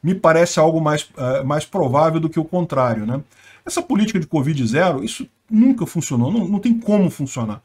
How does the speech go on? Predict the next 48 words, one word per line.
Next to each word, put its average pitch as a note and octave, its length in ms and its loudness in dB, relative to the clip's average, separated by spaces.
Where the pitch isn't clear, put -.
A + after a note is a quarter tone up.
Vão G#3 160 4
ficar A3 180 0
fazendo F3+ 360 0
isso F#3 180 -2
eternamente, F3+ 800 0
porque F#3+ 220 -4
enquanto F#3+ 320 0
o F3+ 40 -12
pessoal C#3 480 -4
não G#3 120 0
pegar F#3+ 340 0
a - 20 2
doença, D3+ 480 0
não, F3 220 -2
não E3 340 0
gerar D#3 240 2
anticorpos D3+ 580 -4
a F#3 80 -2
ela, - 320 -6
vai F#3 180 6
continuar E3 360 0
suscetível F#3+ 680 0
e F3+ 60 -2
quando F3 500 2
vier C#3 320 0
uma D#3 140 2
nova D#3 240 2
onda, E3+ 380 2
vai D#3+ 140 0
contaminar D#3+ 540 -2
todo E3 220 -4
mundo E3 220 -2
de F#3 60 -4
novo. C#3 280 -2
Aí C#3+ 120 -2
vão D#3 100 2
trancar D#3 420 -2
todo E3 160 0
mundo D#3 200 0
em B2+ 40 2
casa D3 280 -2
de B2 100 -2
novo? F3+ 240 -4
Não C#4 160 -6
tem D4+ 160 -6
lógica F3+ 480 -4
isso, G2 240 -10
né? D3 140 -6